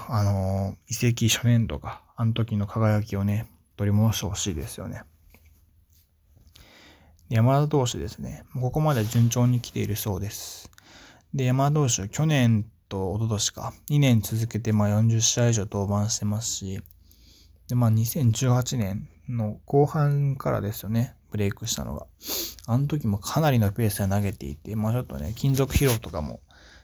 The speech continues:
心配されるんですけれども、本人そこはね、全く問題ないと、全く感じていないそうですね。で、まあ、今はとにかくフォームを固めて、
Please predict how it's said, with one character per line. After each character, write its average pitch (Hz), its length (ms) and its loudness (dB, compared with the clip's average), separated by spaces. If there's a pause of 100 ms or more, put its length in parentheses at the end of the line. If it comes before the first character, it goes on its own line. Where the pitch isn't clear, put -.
心 120 280 -2
配 120 160 0
さ 120 120 -6
れ 123 120 2
る 131 100 0
ん 120 60 2
で 104 80 -2
す - 140 -8
け 120 80 -18
れ 113 80 -10
ど 101 80 -10
も、 92 160 -8
本 165 180 -6
人 107 220 2
そ - 160 2
こ 110 160 0
は 113 100 2
ね、 104 120 2
全 104 160 2
く 117 280 -4
問 110 220 4
題 113 160 4
な 110 120 2
い 95 60 -2
と、 - 200 -14 (200)
全 113 100 -2
く 117 140 -2
感 120 280 2
じ 123 140 -2
て 120 120 0
い 113 80 4
な 113 160 4
い - 160 -6
そ - 220 -10
う - 40 -8
で 95 80 -12
す - 120 -16
ね。 - 160 -16 (1500)
で、 117 160 2
ま 120 100 6
あ、 123 40 4
今 160 200 2
は 123 60 2
と 131 100 2
に 120 80 4
か 117 80 0
く 113 80 -6
フ 156 200 4
ォ - 20 8
ー - 20 6
ム 110 160 4
を 104 40 0
固 120 240 -2
め 113 140 4
て、 113 240 -6